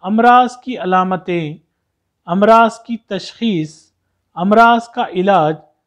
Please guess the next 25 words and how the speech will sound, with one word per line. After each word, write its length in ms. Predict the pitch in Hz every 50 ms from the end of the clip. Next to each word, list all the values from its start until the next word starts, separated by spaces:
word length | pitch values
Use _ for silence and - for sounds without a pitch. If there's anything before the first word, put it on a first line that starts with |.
| _ _ -
जैसी 520 | 131 123 170 190 214 233 226 - - 285 277
बातों 420 | 214 208 196 190 196 - 190 180 165
पर 340 | - 170 160 175 196 202 156
गौर 340 | 123 135 175 214 247 254 254
व 140 | 247 233 226
खौस 460 | - - 214 208 208 208 220 214 -
किया 320 | _ _ - 202 196 196 190
गया 240 | 170 165 160 156 151
है। 300 | 143 143 123 107 101 - _ _ _ _ _ _ _ _ _ _ _ _ _ _ _ -
इसी 300 | 208 208 - - 302 311
के 240 | 311 - 277 262 262 254
साथ 460 | 262 - 240 202 180 170 165 170 - _ _ _ _ _ _ _ _ _ _ -
इस 200 | 226 254 240 220
बात 380 | 180 202 202 202 202 196 202 -
पर 160 | 208 202 196 180
भी 180 | 165 226 269 269
गौर 280 | 202 196 214 233 254 262
किया 300 | 247 - 240 226 220 202
गया 260 | 185 185 180 175 160
है 260 | 160 175 160 151 156 160 _ _ _ _ _ _ _ _ -
कि 80 | 214 196
मर्ज 380 | 180 180 196 220 240 247 233 - _ _ 160
लाहक 580 | 156 180 196 214 190 185 226 226 - - - - 185
ना 180 | 160 175 190 190
हो। 340 | 135 156 135 123 110 117